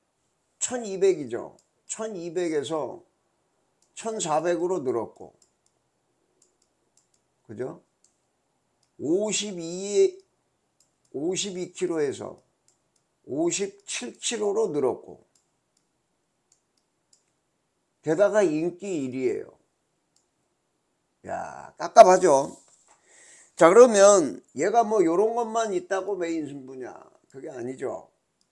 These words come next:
자, 결론적으로는 조철이 노리는 또 달러 박스 한 놈을 놓고 공략을 합니다. 어,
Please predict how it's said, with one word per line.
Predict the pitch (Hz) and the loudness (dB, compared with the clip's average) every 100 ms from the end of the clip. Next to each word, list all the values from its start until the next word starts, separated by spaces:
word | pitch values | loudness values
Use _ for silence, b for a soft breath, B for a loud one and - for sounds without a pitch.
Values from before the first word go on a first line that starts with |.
| _ _ - | _ _ -20
자, | - - _ _ _ _ _ _ - | -20 -20 _ _ _ _ _ _ -12
결론적으로는 | 139 185 220 220 190 170 170 196 156 113 _ _ _ _ _ _ _ _ _ _ _ _ _ | -4 -2 0 0 0 0 -2 -4 -6 -10 _ _ _ _ _ _ _ _ _ _ _ _ _
조철이 | - 160 - 202 214 | -12 -10 -4 -2 0
노리는 | 175 170 165 180 202 - | 0 0 0 -2 -6 -10
또 | 139 - - | -12 -12 -8
달러 | 139 147 147 - | -6 -4 -4 -4
박스 | 135 - - | -8 -8 -18
한 | 147 180 | -10 -8
놈을 | 170 143 151 143 | -6 -6 -8 -6
놓고 | 110 - 101 92 - _ _ _ _ _ _ _ _ _ _ _ _ _ | -6 -8 -18 -16 -18 _ _ _ _ _ _ _ _ _ _ _ _ _
공략을 | 127 131 135 123 120 127 | -14 -12 -8 -8 -8 -12
합니다. | 143 123 - 92 - _ _ _ _ _ _ B B B B B B B B _ _ | -10 -10 -10 -16 -20 _ _ _ _ _ _ B B B B B B B B _ _
어, | - | -10